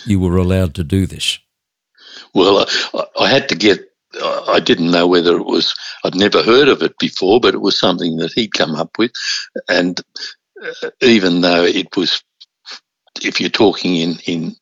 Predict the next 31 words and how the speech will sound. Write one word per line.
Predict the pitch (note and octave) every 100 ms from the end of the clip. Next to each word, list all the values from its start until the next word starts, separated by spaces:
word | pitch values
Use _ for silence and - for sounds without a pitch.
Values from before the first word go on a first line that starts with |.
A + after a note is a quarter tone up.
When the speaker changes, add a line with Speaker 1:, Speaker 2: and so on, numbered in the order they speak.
| _
Speaker 2:
in | - F2 F2
riddles, | A2 A2 E2 E2 - - - - - - - -
people | D#3+ A#2 -
still | - D#2+ D#2+
know. | D#2+ D#2+
But | D#2+ G2
anyway, | G2+ E2+ D#2+ - - - -
he | - - G#2 G2
wanted | G2+ G2 E2 -
to | E2
do | D#2 F2 E2
this, | D#2 E2+ -
and | F#2
I | F2
went | G2 G2 -
to | - E2+ -
the | F2+ F2 A3+ - - C4
steward | - - - G3 F#3+ -
and | E2+
I | F2 F2 F#2 F#2
asked | E2+ -
the | F2+
steward, | - F2+ F2 E2+ - - - -
could | G#2+
I | F2+ F2
record | F2 - - A2+ G2 F#2 F2 - _ - - - _ _ _ -
a | -
bet | - G2+ F#2
in | F2 E2+
my | E2
ledger | E2+ F2 G#2+ F2 - - A2